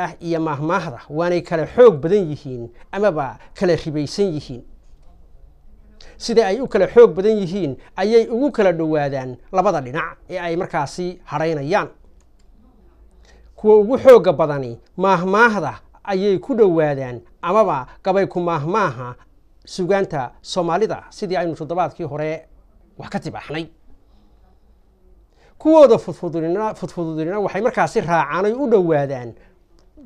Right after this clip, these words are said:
badda kale ee hadalka caadiga ah ee maalinlaha ah.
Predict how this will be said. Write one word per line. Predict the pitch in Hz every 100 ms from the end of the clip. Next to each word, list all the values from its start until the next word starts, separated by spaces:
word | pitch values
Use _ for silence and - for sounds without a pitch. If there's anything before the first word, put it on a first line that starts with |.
| 175
badda | 285 277 160
kale | 156 170 196 190 - 190
ee |
hadalka | 196 233 170 175
caadiga | 143 196 170 151 156
ah | 175 - - -
ee | 180
maalinlaha | 165 139 135 151 139 107
ah. | 160